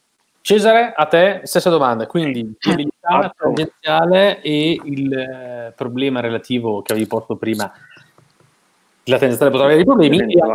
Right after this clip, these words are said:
Speaker 2: Eventuale.
Speaker 1: questa domanda che ci ha fatto lo, il nostro telespettatore.
Speaker 2: Per il, eh, parto dal Brico che è fresca e
Speaker 1: Sì.
Speaker 2: quindi <laughs> la chiudiamo. Ehm, sì,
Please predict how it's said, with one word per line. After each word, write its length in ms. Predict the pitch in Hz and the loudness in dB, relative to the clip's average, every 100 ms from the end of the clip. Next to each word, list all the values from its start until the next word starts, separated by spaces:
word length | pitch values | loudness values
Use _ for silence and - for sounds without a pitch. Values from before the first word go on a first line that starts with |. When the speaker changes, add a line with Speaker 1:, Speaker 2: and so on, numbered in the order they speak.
| 110 | -2
Speaker 2:
Eventuale. 140 | 107 | -2
Speaker 1:
questa 280 | - - _ | -4 -12 _
domanda 840 | 156 170 123 120 123 123 139 156 - | -2 0 0 0 0 2 2 0 -6
che 140 | 135 | -10
ci 100 | 123 | -6
ha 40 | |
fatto 580 | 131 113 95 123 123 120 | -2 -2 -2 -4 -2 -2
lo, 540 | 117 113 110 107 107 107 | -2 -2 -2 -4 -6 -8
il 60 | |
nostro 640 | 107 101 _ 107 104 98 - | -10 -12 _ -6 -6 -6 -2
telespettatore. 580 | 202 165 - 107 95 - _ _ - - _ _ _ _ _ - | -2 -2 -6 -8 -10 -14 _ _ -20 -20 _ _ _ _ _ -6
Speaker 2:
Per 200 | 135 147 | 0 2
il, 400 | 156 151 135 127 | 4 4 4 2
eh, 320 | 123 117 113 - | 2 0 -2 -4
parto 260 | 143 156 | -6 -2
dal 160 | 160 135 | -2 0
Brico 380 | 113 143 151 160 | 0 -2 0 -4
che 260 | - 131 117 | -2 -2 -4
è 40 | - - | -6 -20
fresca 580 | - 127 135 123 - 135 | -14 -4 -2 -2 -4 -4
e 120 | 123 - | -4 -4
Speaker 1:
Sì. 80 | 156 | -2
Speaker 2:
quindi 420 | 240 101 120 110 | -2 -2 -4 -4
<laughs> 880 | - - - 82 - - - 120 - _ - | -8 -20 -20 -20 -20 -20 -14 -12 -14 _ -12
la 120 | 120 | -8
chiudiamo. 640 | - 131 120 110 107 101 - - - - | -6 -4 0 0 -2 -4 -8 -18 -14 -8
Ehm, 880 | 104 107 104 95 95 92 90 - - | -4 -4 -4 -6 -10 -10 -12 -14 -12
sì, 420 | - 196 131 - | 0 2 2 -4